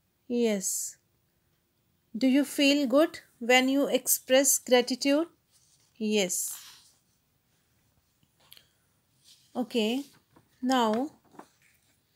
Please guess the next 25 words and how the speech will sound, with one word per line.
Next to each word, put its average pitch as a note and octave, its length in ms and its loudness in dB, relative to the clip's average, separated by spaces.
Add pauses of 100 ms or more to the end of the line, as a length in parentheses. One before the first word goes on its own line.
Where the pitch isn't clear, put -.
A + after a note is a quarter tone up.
(500)
see C#4 260 0
the C#4+ 100 4
moral B3 300 2
of B3+ 140 -2
the C4 100 -4
story. C4 640 -2
Moral B3 360 2
of C#4 160 -2
the, C#4+ 440 2
this A#3+ 260 -2
chapter B3 360 0
is B3+ 460 2 (440)
the A#3 100 0
vibration A#3+ 800 2
of B3+ 320 0
gratitude A#3+ 680 2 (260)
attracts B3 760 2
more C4 400 4
positive A3 680 0
things D4+ 500 -4
into A#3 420 0
our A#3+ 280 2 (300)
life. - 680 -8 (1300)
Or A3+ 120 -2
if, - 460 -4